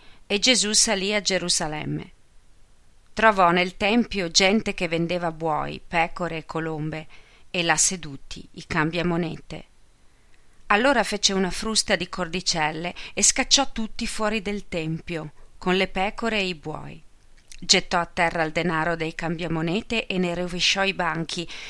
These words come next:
e ai venditori di colombe disse: "Portate via di qui queste cose e non fate della casa del Padre mio un mercato." I suoi discepoli si ricordarono che sta scritto:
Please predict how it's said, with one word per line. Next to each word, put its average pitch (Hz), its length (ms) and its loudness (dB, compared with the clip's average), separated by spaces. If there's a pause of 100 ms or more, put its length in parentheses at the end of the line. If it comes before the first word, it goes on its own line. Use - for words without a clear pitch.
(120)
e 208 100 4
ai 196 140 8
venditori 202 560 0
di 185 140 -6
colombe 196 520 -2
disse: - 520 -2 (440)
"Portate 214 480 -2
via 165 280 -2
di 160 120 -6
qui 160 220 -10
queste - 340 -2
cose 156 480 -4 (320)
e 190 120 0
non 190 180 4
fate 180 400 0
della 156 240 -2
casa 175 260 -2
del 175 220 -4
Padre 165 320 -4
mio 165 460 -2
un 165 160 -2
mercato." 156 720 -6 (1400)
I 202 100 -6
suoi 208 260 4
discepoli 180 600 0
si - 160 0
ricordarono 175 800 -4
che 165 120 -8
sta - 200 -6
scritto: 170 680 -6